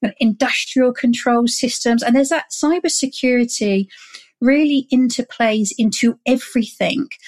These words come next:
And I think maybe sometimes, uh, um, cybersecurity might be thought about as a cost center, as a necessary evil, <laughs> let's say. But actually, if we do it right and we do it in the right way, then cybersecurity can really be a massive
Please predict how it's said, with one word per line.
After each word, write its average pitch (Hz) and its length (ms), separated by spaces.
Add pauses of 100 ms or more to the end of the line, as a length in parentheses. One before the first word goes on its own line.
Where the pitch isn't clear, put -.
(340)
And 254 120
I 262 60
think 320 360
maybe 247 360
sometimes, 220 840
uh, - 100
um, 202 220
cybersecurity 233 960
might 208 180
be 202 100
thought 220 300
about 208 220
as 202 80
a 202 80
cost - 340
center, 233 380
as - 200
a 220 60
necessary 214 800
evil, 233 460 (600)
<laughs> 494 600
let's 262 260
say. 277 440 (160)
But 277 80
actually, 277 640
if 240 140
we 247 80
do 269 160
it 330 160
right 240 400
and 226 80
we 214 80
do 220 160
it 214 100
in 220 80
the 214 60
right 202 280
way, 196 380
then 202 120
cybersecurity 220 1080
can 214 160
really 214 320
be 196 240
a 202 120
massive 214 720